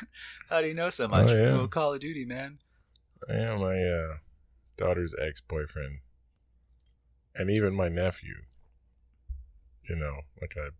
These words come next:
Speaker 2: took 'em shooting and they're like, "Oh, that's A R fifteen with a blah, blah." I'm like, "Fuck do you know?" <laughs> You know?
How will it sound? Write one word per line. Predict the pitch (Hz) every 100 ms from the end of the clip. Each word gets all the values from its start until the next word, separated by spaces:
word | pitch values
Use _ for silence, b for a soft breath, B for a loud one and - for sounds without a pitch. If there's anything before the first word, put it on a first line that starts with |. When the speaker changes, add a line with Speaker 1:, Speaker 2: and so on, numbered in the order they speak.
| _
Speaker 2:
took | - 95
'em | 85 78
shooting | - 85 78 69
and | 71
they're | 71 69
like, | -
"Oh, | 147 101
that's | 110 -
A | 69 87
R |
fifteen | 87 87 - 135 156
with | 71
a | 78
blah, | 95
blah." | -
I'm | 95 90
like, | 73 - _ - _ _ _ _ _ _
"Fuck | - 127 117
do | 127
you | 139
know?" | 90 69 65 - - -
<laughs> | 143
You | 123
know? | 117 113